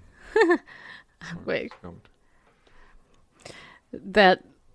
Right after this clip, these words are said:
Speaker 1: what, Barb's comments and
Speaker 2: Yeah.
Speaker 1: Jeff and Jeff and E-, Eric. Look at that. We got, like, a whole bunch of people everywhere.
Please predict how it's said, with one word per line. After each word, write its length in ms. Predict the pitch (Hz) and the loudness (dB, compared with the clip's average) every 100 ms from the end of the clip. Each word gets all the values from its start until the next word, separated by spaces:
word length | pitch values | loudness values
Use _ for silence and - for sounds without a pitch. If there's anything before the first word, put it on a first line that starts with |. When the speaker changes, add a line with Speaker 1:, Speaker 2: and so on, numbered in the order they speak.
| _ - | _ -10
Speaker 1:
what, 320 | 208 175 180 | 0 0 4
Barb's 300 | 185 196 202 | 6 6 4
comments 560 | - 226 220 220 214 - | 0 2 4 0 -2 -6
and 160 | 165 165 | -4 -2
Speaker 2:
Yeah. 120 | 165 160 - 220 | -4 -6 -18 -4
Speaker 1:
Jeff 440 | 190 196 - - - - | 0 0 -2 -16 -20 -12
and 220 | 165 160 | -10 -4
Jeff 360 | 175 180 175 - | 0 0 0 -8
and 120 | 170 | -12
E-, 40 | 165 180 180 | -6 -2 -2
Eric. 520 | 190 196 202 196 - - _ - - _ _ _ _ _ _ _ _ _ _ | -2 0 0 -2 -8 -20 _ -20 -20 _ _ _ _ _ _ _ _ _ _
Look 120 | 214 | -10
at 80 | 214 | -4
that. 300 | 185 165 151 | -2 -2 -4
We 160 | 190 202 | -6 -4
got, 220 | 208 185 | -2 -2
like, 240 | 165 180 - | -2 -6 -10
a 120 | 165 | -10
whole 260 | - 214 | -6 -6
bunch 280 | 202 190 190 | -2 -4 -4
of 60 | 190 | -8
people 520 | 190 180 175 160 151 - - _ - | -6 -6 -6 -6 -10 -20 -20 _ -4
everywhere. 640 | 175 175 156 143 143 143 | -2 -2 -4 -4 -6 -8